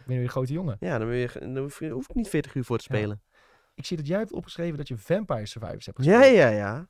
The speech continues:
Speaker 1: Hoe dat zo opeens?
Speaker 2: Ehm, eh, nou ja, dat kwam zo. Eh, het is inmiddels, eh, ja, gratis, eh, te downloaden in I O S, eh, App Store en, eh, op Android.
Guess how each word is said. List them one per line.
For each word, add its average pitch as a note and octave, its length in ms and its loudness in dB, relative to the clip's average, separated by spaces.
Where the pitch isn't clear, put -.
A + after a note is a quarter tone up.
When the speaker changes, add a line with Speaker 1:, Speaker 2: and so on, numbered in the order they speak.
Speaker 1:
Hoe A3 200 -4
dat G#3 200 -6
zo G#2+ 140 -6
opeens? F#2 460 -12
Speaker 2:
Ehm, B2+ 600 2
eh, G2+ 220 0
nou E3 200 4
ja, E3 180 2
dat B2+ 140 -2
kwam C#3 220 -4
zo. B2+ 440 0
Eh, A2 260 -2
het F2+ 180 -4
is C3 140 -8
inmiddels, A#2+ 500 -4
eh, G#2 260 -6
ja, A2 140 -6
gratis, B2+ 600 -6
eh, G#2+ 160 -8
te A#2+ 220 -10
downloaden A#2+ 540 -2
in A#2 300 -2
I C3 100 4
O A#2 160 2
S, - 180 -12
eh, G#2+ 200 -4
App - 220 -4
Store A2 360 -4
en, G#2+ 380 -2
eh, D2+ 60 -4
op G2 140 -6
Android. B2 540 -2